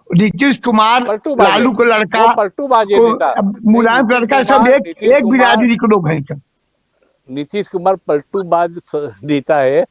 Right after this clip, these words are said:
Speaker 2: वो हम भी जानते हैं।
Speaker 1: <laughs>
Speaker 2: मुझे
Speaker 1: जी।
Speaker 2: ये जानना है कि कब तक पीओके, पाकिस्तान ऑक्यूपाइड कश्मीर हमारे पास आ जाएगा,
Speaker 1: बहुत
Speaker 2: तो
Speaker 1: जल्दी
Speaker 2: हम आपके साथ
Speaker 1: आप
Speaker 2: वो, नहीं, हम आपके साथ टूर बुकिंग करवाना चाहते हैं रिसोर्ट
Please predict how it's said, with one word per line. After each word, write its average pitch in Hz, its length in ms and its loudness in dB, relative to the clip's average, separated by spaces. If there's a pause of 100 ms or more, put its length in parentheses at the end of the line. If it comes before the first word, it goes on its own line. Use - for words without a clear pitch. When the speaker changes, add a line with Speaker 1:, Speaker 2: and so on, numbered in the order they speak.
(220)
Speaker 2:
वो 160 120 0
हम 143 140 -6
भी 170 240 -12
जानते 156 260 -4
हैं। 190 160 -4
Speaker 1:
<laughs> - 40 -4
Speaker 2:
मुझे 208 240 -2
Speaker 1:
जी। 175 240 -2
Speaker 2:
ये 175 180 -6
जानना 131 220 -6
है 143 200 -2 (380)
कि 202 160 -4 (120)
कब 185 180 0 (100)
तक 226 180 -4 (680)
पीओके, 180 540 -2
पाकिस्तान 190 720 -8
ऑक्यूपाइड 180 560 -6
कश्मीर 143 500 -6 (340)
हमारे 185 280 -2
पास 175 320 -4
आ 160 40 0
जाएगा, 170 180 2
Speaker 1:
बहुत 233 240 2
Speaker 2:
तो 175 80 -4
Speaker 1:
जल्दी 202 400 0
Speaker 2:
हम 262 60 0
आपके - 260 -6
साथ 180 240 -4
Speaker 1:
आप 220 260 2
Speaker 2:
वो, 220 140 -6 (240)
नहीं, 190 240 -2
हम 185 180 -2
आपके 214 340 -2
साथ 214 220 0
टूर 220 500 -10 (260)
बुकिंग 214 400 -8
करवाना 185 460 0
चाहते 151 340 -4
हैं 135 100 0
रिसोर्ट 123 400 -10